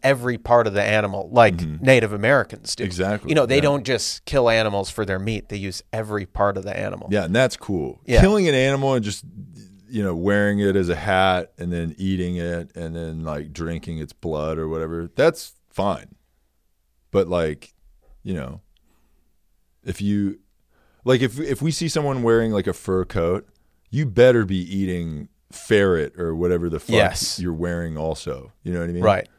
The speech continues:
Speaker 2: That makes sense.
Speaker 1: Yeah.
Speaker 2: But we're gonna ask
Speaker 1: You
Speaker 2: you
Speaker 1: better
Speaker 2: to
Speaker 1: be efficient.
Speaker 2: Yeah, <laughs> yeah, exactly.
Speaker 1: If you're gonna slay an animal
Speaker 2: You better be drinking it and eating it, too.
Speaker 1: Yeah.
Speaker 2: And did you do it yourself? 'Cause that makes it cooler.
Speaker 1: Right.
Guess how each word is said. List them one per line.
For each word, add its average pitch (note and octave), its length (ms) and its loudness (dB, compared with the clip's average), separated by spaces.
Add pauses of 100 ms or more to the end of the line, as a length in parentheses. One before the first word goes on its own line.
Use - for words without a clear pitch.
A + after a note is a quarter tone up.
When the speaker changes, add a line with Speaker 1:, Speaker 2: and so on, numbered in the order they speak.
(300)
Speaker 2:
That C#3+ 180 6
makes A#2 220 2
sense. - 440 -8 (120)
Speaker 1:
Yeah. G#2+ 240 2 (580)
Speaker 2:
But C3 100 -6
we're C3+ 160 2
gonna D#3+ 160 6
ask A2+ 280 2
Speaker 1:
You D#3 100 2
Speaker 2:
you - 60 0
Speaker 1:
better C#3+ 220 10
Speaker 2:
to - 20 2
Speaker 1:
be A2+ 160 2
efficient. - 640 -2 (160)
Speaker 2:
Yeah, F2+ 240 -2 (100)
<laughs> - 80 -20
yeah, - 300 0 (160)
exactly. - 600 2
Speaker 1:
If A#2+ 80 0
you're F3 160 6
gonna A#2 400 4 (180)
slay C#3 720 6
an A2+ 100 2
animal C3+ 680 2
Speaker 2:
You A#2 220 0
better A2 320 4
be F2+ 320 -2
drinking A2+ 520 0
it A2 120 2
and F#2 140 -2
eating F#2 260 -2
it, C#2+ 140 -8
too. C3 60 0
Speaker 1:
Yeah. A2 260 4 (320)
Speaker 2:
And A2 160 0
did G#2 220 -2
you A#2+ 200 4
do D3 220 4
it D3 100 0
yourself? A2+ 720 0
'Cause G#2+ 180 -2
that A2 180 4
makes G#2+ 260 -4
it F2+ 160 -4 (400)
cooler. E2 580 -4
Speaker 1:
Right. G2+ 300 2